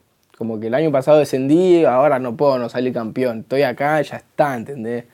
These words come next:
Este tiene que ser mi año. Había ganado la Red Bull, dije, "No me puedo quedar a media, ni en pedo, este tiene que ser mi año". Como que me lo mentalicé.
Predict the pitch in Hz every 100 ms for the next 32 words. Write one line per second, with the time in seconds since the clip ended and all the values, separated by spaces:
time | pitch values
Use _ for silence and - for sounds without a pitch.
0 | _ _ - 147 131 131 123 117 127 131
1 | 143 127 143 135 143 135 135 139 127 160
2 | 160 139 139 135 147 139 156 156 135 143
3 | 135 147 160 139 143 147 139 156 151 127
4 | 143 139 - 139 131 139 143 110 101 -
5 | _ _ _ _ _ 127 123 120 117 113
6 | 123 - _ _ 113 110 113 117 117 117
7 | - 139